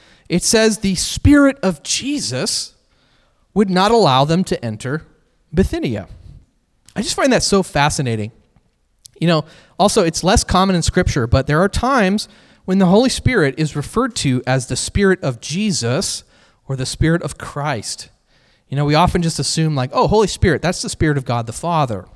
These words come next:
But in the Gospels, Jesus did say, he said, "I am sending you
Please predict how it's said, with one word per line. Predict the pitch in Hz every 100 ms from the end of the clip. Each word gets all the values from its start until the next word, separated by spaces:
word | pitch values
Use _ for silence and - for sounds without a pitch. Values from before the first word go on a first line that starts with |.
| _ _ _ _ _ _ _ _ _
But | -
in | 233
the |
Gospels, | 202 220 339 - 147 170 - _ _
Jesus | - 170 254 262 -
did | - 196
say, | - - 196 214 139 170
he | 165
said, | 151 156 143 -
"I | 135 175 226
am | 247 220
sending | - 220 262 247 175
you | 135 113 101 101